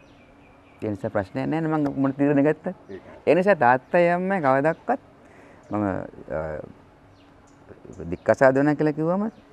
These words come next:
Speaker 1: ඇත්ත නැති පුතේ" කියලා ඇහුවා මිස මේ ආවල් කිය-, එයා මගේ පාර්ශවයට බනින්නවත් කවදක්වත් බැනලා නෑ. තාත්තයි අම්මයි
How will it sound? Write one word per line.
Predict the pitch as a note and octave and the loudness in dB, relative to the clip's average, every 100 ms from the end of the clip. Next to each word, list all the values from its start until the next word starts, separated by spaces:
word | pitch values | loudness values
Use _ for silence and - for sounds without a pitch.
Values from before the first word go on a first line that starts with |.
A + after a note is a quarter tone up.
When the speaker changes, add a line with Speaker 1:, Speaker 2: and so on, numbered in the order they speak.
| - | -12
Speaker 1:
ඇත්ත | G2+ F#2+ | -10 -10
නැති | - F2+ | -12 -12
පුතේ" | F2 - - | -12 -14 -10
කියලා | A2 A#2 | -2 2
ඇහුවා | A#2 C3 | 2 0
මිස | C3+ A3 - - - - - - - - | -2 -6 -8 -18 -20 -20 -20 -20 -20 -10
මේ | A#2 A#2 A#2 A#2 - - - - - - - - - - | -2 0 2 0 -4 -16 -20 -20 -20 -20 -20 -20 -20 -8
ආවල් | A2+ A#2 A#2 A2+ | 0 4 4 2
කිය-, | - A2 A2+ A2 - - A2 | -2 0 2 0 -4 -6 -2
එයා | F#2 A2 G#2+ E2 | 2 4 2 0
මගේ | G#2 G#2+ G#2 | -4 -4 -4
පාර්ශවයට | - G2+ F#2+ G#2 G2 | 0 -2 0 -2 -4
බනින්නවත් | G2 G2+ G2 G2 G#2+ - - - - - - | -2 -2 -2 -6 -8 -14 -20 -20 -20 -20 -6
කවදක්වත් | G2 G2+ G#2+ - G2+ | 0 2 4 0 -2
බැනලා | F#2 F2 | -6 -10
නෑ. | E2+ - - | -12 -18 -16
තාත්තයි | - E2+ - F2 | -12 -12 -10 -10
අම්මයි | F2+ G2 C3 | -8 -8 -10